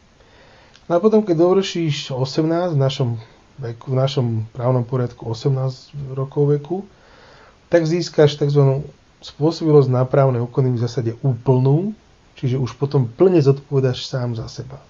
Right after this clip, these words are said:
Za to, čo robíš, za aj to, čo nerobíš, za tie následky už nesieš zodpovednosť iba ty.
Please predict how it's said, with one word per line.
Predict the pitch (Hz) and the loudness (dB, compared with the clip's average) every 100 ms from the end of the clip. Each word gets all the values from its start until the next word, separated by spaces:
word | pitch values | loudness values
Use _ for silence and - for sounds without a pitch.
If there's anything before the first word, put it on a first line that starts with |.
| - | -16
Za | 123 | -10
to, | |
čo | 127 - 113 | -10 -8 -8
robíš, | 123 147 175 190 - - - - - - _ - | -4 -4 -6 -12 -18 -20 -20 -20 -20 -20 _ -10
za | 110 110 110 - _ _ - | -6 -4 -6 -12 _ _ -12
aj | 117 113 | -8 -8
to, | - 113 | -12 -12
čo | 113 110 | -6 -4
nerobíš, | 113 117 139 175 147 - - _ _ _ - | -4 -2 -2 -2 -8 -16 -20 _ _ _ -16
za | 113 | -10
tie | 123 | -4
následky | 113 110 - 135 - 139 | -4 -4 -4 -6 -4 -8
už | 110 | -4
nesieš | 117 120 113 113 | -4 -4 -6 -6
zodpovednosť | - 110 107 110 | -6 -6 -4 -6
iba | 107 | -8
ty. | - 110 | -12 -16